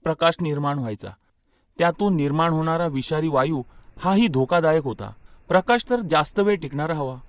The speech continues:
तो कमी खर्चात निर्माण करता यायला हवा, तो फार प्रखरही नको,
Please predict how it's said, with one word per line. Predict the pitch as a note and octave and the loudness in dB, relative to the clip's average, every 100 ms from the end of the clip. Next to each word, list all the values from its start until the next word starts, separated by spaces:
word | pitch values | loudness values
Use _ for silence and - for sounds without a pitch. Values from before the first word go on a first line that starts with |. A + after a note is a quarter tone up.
| - - - - - | -20 -20 -20 -12 -2
तो | A3 | 0
कमी | - E3+ G3+ | 2 2 2
खर्चात | F3+ E3 G3 G3 | 0 0 0 0
निर्माण | D#3+ D3+ F3+ | -4 -2 -2
करता | G#3 F3 D#3 E3 | 0 0 0 0
यायला | D3 C3 B2+ | 0 -2 -2
हवा, | A#2 G#2+ - - - - | -6 -8 -12 -20 -18 -4
तो | A#3+ | -4
फार | - G#3+ A3 | 2 2 2
प्रखरही | - E3+ - F#3+ F#3+ G3+ | 0 -2 2 2 4 2
नको, | D#3 - | -2 -4